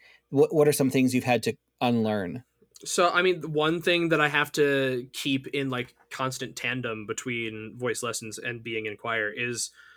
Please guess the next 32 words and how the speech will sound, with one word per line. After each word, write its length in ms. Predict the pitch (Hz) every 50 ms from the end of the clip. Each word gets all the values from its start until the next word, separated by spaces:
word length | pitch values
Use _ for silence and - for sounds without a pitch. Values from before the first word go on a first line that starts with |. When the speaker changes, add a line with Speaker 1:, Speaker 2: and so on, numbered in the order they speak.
| _ _ _
Speaker 2:
like, 180 | - 127 127 -
vibrato. 880 | 123 123 135 127 113 101 107 98 104 123 143 165 185 208 233 269 285 277 _ _ _ _ _ -
Speaker 1:
Mm-hmm. 180 | 117 113 107 147
Speaker 2:
Like, 220 | 143 131 127 - - -
I 240 | 139 135 131 123
have 440 | 113 - - 110 113 117 - - - -
to, 140 | - -
I 60 | 131 131
pretty 180 | - 160 151
much 160 | 139 127 123 -
have 260 | - 123 120 131 -
to 80 | - 147
use 240 | 139 147 156 156 165
it, 220 | 180 190 185 - _ _ -
uh, 160 | 131 135 135
in 120 | - 139 139
solo, 400 | 135 - 135 139 147 151 151 151
but 120 | 147 143
it's, 180 | 139 135 - -
it's 160 | 139 139 127
very, 220 | 127 127 127 131
like, 240 | 127 123 123 - _
pure 300 | - - - 123 123 131
tone 480 | 131 - 127 127 135 139 151 165 170 175 _ _ _ _
in 220 | - 135 135 131
choir, 600 | 127 - - 127 127 139 147 156 165 175 190 190 _ _ _ _ _ _ _ _ _ -
uh, 280 | 127 127 120 117 117 117 113
like, 140 | 113 117 110
no 280 | 110 107 104 110 123
vibrato 640 | 127 139 131 135 135 135 139 143 147 151 160 170 - _
at 120 | - 113
all, 360 | 113 117 120 127 147 185 208